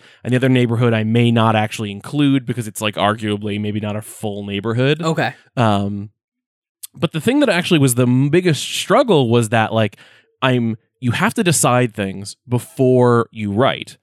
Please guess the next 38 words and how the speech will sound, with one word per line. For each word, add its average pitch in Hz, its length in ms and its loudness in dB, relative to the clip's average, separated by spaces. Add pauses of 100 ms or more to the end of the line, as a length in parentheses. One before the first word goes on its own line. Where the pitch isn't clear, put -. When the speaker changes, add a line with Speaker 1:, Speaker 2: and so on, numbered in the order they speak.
(140)
Speaker 2:
<laughs> - 180 -12
Speaker 1:
And 127 400 0
because 202 600 0 (120)
it - 160 -2
was 147 420 2 (380)
such - 480 -2
a, 123 560 0 (760)
um, 104 760 0 (1000)
I, - 240 -12
I 127 60 -12
don't 165 100 -4
wanna 170 120 0
say, 127 200 0
like, 113 180 -4
ill-conceived, 120 760 -4
but, 117 120 -8
like, 113 220 -4 (280)
poorly 147 380 0
defined 123 800 -2
section 135 480 0
of 120 140 0
the 113 100 -2
book. 110 260 0
Speaker 2:
Yeah. 151 240 0 (100)
Speaker 1:
Like, 127 160 -2
I - 140 -4
was 143 160 2
just, 147 180 -2
I 120 60 2
wanted 127 440 0 (220)
two 180 280 0
sections 151 600 0
of 120 200 -4
kind 131 200 2
of, 123 100 -2
like, 120 180 -2
flavor 117 540 -2
text, - 540 -6